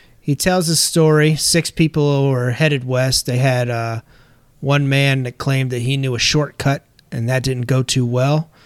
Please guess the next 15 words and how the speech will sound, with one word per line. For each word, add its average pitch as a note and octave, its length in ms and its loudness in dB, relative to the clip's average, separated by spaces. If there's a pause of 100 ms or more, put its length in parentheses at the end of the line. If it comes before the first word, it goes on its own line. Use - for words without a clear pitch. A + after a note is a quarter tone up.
(460)
It - 40 -10
was A#2 160 -2
a B2+ 80 0
longer C3+ 400 2
trip. - 680 0
Uh, A#2 300 -6
winter D3+ 260 4
came C#3 360 0
in. C#3 380 0 (520)
They A#2+ 100 -4
took - 200 -2
shelter C3+ 420 -2
in B2+ 80 -2
a A#2+ 80 -6
cave, C3 600 -4